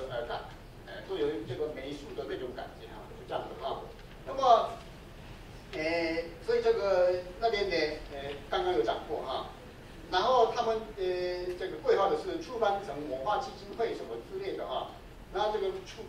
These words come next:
呃，出版规模是也是蛮大的哈。呃，然后他们觉得是这样的哈。呃，另外一个是，因为韩国的出版业哈，呃，一个国际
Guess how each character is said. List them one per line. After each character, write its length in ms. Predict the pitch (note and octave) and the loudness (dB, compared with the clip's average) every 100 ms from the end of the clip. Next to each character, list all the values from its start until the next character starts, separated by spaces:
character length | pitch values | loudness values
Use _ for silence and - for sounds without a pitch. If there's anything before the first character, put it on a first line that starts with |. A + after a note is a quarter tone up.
| F#3+ | -2
呃， 140 | F3 E3 | 0 0
出 140 | - | 0
版 220 | F#3+ D#3+ | 0 0
规 140 | - B2+ | 2 2
模 120 | D#3+ | 0
是 180 | - A2 | -2 -2
也 100 | - | 0
是 140 | A#2+ - | -4 -6
蛮 140 | G#2+ A#2 - | -6 -6 -2
大 180 | - | -2
的 60 | - - | -2 -4
哈。 280 | - - - - - - | -4 -4 -8 -14 -16 -8
呃， 160 | - - | -6 -4
然 100 | - | -2
后 180 | G#3+ A3 F#3+ - | 0 0 0 -4
他 120 | A#3 | -6
们 100 | A3 - - - - | -6 -8 -14 -16 -10
觉 100 | D#3 | -6
得 100 | - | -6
是 80 | |
这 60 | - | -4
样 160 | - - | -6 -6
的 80 | |
哈。 140 | - - - - - - - | -8 -10 -12 -14 -14 -12 -10
呃， 80 | - | -10
另 140 | C4 B3+ | -8 -6
外 100 | B3+ | 0
一 40 | |
个 80 | A3 | 0
是， 360 | - G#3+ G3 - - - - - | 0 -2 -2 -4 -10 -16 -16 -10
因 80 | D4 | 0
为 180 | B3+ - - - - - | 0 0 -6 -12 -10 -2
韩 260 | - E3 | 0 2
国 140 | D#3+ F#3 | 2 2
的 240 | F3+ F3+ | 2 0
出 100 | - - | -2 0
版 140 | F3+ - | 0 0
业 140 | - - | -2 -2
哈， 240 | - - - - - - | -2 -4 -8 -14 -14 -12
呃， 80 | - | -8
一 80 | - | -4
个 120 | G3 | -4
国 260 | - - F4+ | -4 -2 -2
际 360 | A#3+ G3+ F3 | -2 -6 -8